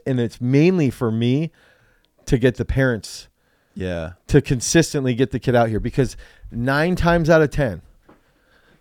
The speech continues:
Speaker 1: when it comes down to a kid not showing up at the gym, nine times out of ten, it's the parent's fault.
Speaker 2: Oh,
Speaker 1: Nine times.
Speaker 2: for sure.
Speaker 1: It, it's never,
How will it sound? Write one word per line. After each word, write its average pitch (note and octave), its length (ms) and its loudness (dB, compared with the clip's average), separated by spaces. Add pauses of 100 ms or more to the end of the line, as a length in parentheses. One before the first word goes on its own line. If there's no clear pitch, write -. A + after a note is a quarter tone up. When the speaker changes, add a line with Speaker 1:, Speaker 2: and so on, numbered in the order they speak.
Speaker 1:
when C3 220 -2
it D3+ 160 -2
comes D#3 260 -2
down C#3 400 0
to B2 600 0 (680)
a A#2+ 80 -4 (140)
kid C#3+ 500 0 (140)
not B2 360 -6
showing C3 320 -4
up A#2+ 140 -8
at G#2+ 80 -14
the A#2 80 -8
gym, F#2+ 360 -10 (400)
nine C3+ 340 2
times C#3+ 280 -4
out C3 120 0
of A#2 60 -6
ten, A#2+ 360 -6
it's A2+ 120 -12
the - 60 -16
parent's G#2 280 -10
fault. - 240 -14 (200)
Speaker 2:
Oh, F2+ 300 -6
Speaker 1:
Nine C#3 380 -2
times. B2+ 200 -4
Speaker 2:
for D#3 160 2
sure. G#2+ 400 -4
Speaker 1:
It, C3+ 220 -8
it's - 220 -10
never, C#3 540 2